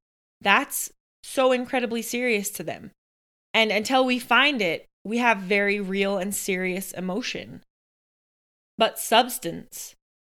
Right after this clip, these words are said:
one of the definitions of substance is the quality of being important, valid, or significant.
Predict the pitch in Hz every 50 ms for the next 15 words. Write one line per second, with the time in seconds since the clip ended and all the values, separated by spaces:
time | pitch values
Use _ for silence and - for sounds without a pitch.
0 | _ _ _ _ _ _ _ _ _ _ _ _ _ - 175 196 214 240 247 247
1 | 180 220 226 220 214 220 214 202 202 220 202 220 220 220 - 214 196 202 196 -
2 | 226 220 226 226 220 - - 185 190 - 202 180 190 - - 220 233 269 277 262
3 | - - - 190 196 196 196 185 180 185 - - - 202 - - - - 190 190
4 | 208 226 233 233 226 233 240 240 240 240 - _ _ _ _ _ _ _ - 202
5 | 185 175 185 220 220 214 214 208 196 175 190 185 - - 220 214 196 135 165 170
6 | 156 - - - - - _ _ _ _ - 180 175 196 190 185 208 214 190 180
7 | 170 160 - - - 190 185 - - 180 165 190 196 196 - 196 - 160 147 -
8 | - - - -